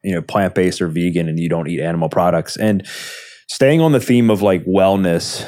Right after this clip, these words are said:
and fitness, what role does, like, body fat percentage play in risk for cognitive impairment and dementia and Alzheimer's? We will get you back to this episode of The Adversity Advantage in just one second,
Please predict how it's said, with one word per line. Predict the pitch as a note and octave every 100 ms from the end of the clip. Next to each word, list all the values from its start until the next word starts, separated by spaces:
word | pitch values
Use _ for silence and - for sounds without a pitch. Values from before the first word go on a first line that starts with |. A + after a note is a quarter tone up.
| -
and | F#2+ -
fitness, | D3+ D#3+ G#2+ F#2 G2+ - -
what | A#2+ -
role | A2+ A#2 A#2 A#2
does, | G#2 G2 F2+
like, | F#2+ F2+ E2 - - _ G#2 -
body | G#2 G#2 G2+
fat | F#2+ G2 G2+ -
percentage | - F#2+ G2+ F#2 F2 E2 -
play | - F#2+ F2+ E2+ E2 D#2 - - _ -
in | G2+ G2
risk | F#2+ G#2 F#2+ -
for | - G2+ F#2+ F#2+ F2+ E2+ - _ -
cognitive | G#2+ F#2+ F#2 F2+
impairment | F2 D#2+ G2 F#2+ F2+ F2 E2+
and | F2
dementia | E2 F2 F2 E2 - F2 D#2+
and |
Alzheimer's? | D#2+ D#2+ - C#2+ C#2 - - - _ _ _ - - - -
We | C#3+
will | D#3+
get | E3+
you | D#3+
back | C#3 B2+
to | C#3
this | C3
episode | B2 B2+ - A#2+
of | A2+
The |
Adversity | A2+ A#2+ B2 B2 B2
Advantage | G#2+ A#2 A#2 G#2+
in | A2+
just | D3+ D#3+ -
one | F#3+ F3+
second, | D3 A2 A2